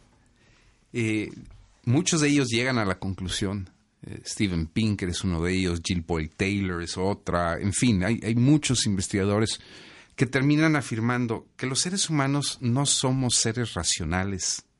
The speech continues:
que sentimos, somos seres sintientes que razonamos, porque en, en la estructura del cerebro hemos descubierto de manera muy reciente y a través de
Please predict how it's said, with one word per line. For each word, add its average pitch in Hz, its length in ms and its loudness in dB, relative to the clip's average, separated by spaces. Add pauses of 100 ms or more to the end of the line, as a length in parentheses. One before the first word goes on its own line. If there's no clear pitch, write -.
(180)
que 90 100 -6
sentimos, - 840 -4 (500)
somos 127 300 0
seres 127 280 0
sintientes 113 1000 -2 (420)
que 92 100 -6
razonamos, - 960 -10 (600)
porque 104 360 0
en, 98 180 -2
en 101 160 -2
la 92 60 -4
estructura 165 640 0
del 131 140 2
cerebro 101 720 -2 (240)
hemos 117 560 0 (180)
descubierto 110 1040 -2
de 101 80 0
manera 95 260 2
muy 117 320 2
reciente 117 800 -2
y 98 120 -4
a 80 80 -4
través 101 360 -2
de 95 280 -4